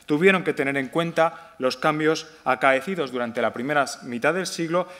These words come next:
y quizá esa sea la razón de que consideraran en sus tratados el carácter normativo de la pintura, pero además de que pretendieran facilitar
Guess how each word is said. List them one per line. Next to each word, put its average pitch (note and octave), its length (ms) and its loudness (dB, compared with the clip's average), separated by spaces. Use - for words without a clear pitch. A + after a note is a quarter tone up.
y C#3+ 80 -10
quizá F#3+ 500 4
esa E3 240 0
sea F#3 220 2
la D3+ 120 4
razón E3+ 440 -2
de C3 160 -2
que B2+ 320 -2
consideraran C3+ 720 2
en A#2 80 -8
sus - 200 -6
tratados E3 500 0
el C3 120 -4
carácter C#3+ 380 2
normativo C3+ 480 0
de C3 60 4
la B2+ 120 2
pintura, C3+ 640 -2
pero C3 240 4
además E3+ 500 -2
de C3 120 -4
que C3+ 100 0
pretendieran C#3+ 560 0
facilitar D#3 840 0